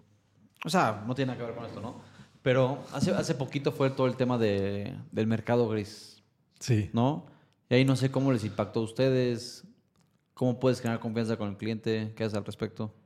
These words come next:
Speaker 1: Porque es algo muy relevante en México, ¿eh? O sea
Speaker 2: Claro.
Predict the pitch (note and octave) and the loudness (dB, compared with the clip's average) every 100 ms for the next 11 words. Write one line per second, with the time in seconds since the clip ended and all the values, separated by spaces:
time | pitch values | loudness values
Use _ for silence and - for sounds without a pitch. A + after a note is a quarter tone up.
0 | - - - _ _ _ _ - B2+ E3 | -18 -18 -20 _ _ _ _ -2 2 2
1 | D3 B2 B2+ A#2 G#2 G#2 G2+ G2+ - E2+ | 2 0 -2 0 -2 -4 -8 -10 -10 -10
2 | G2+ A2 - - C#3+ B2 | -8 -8 -10 0 2 2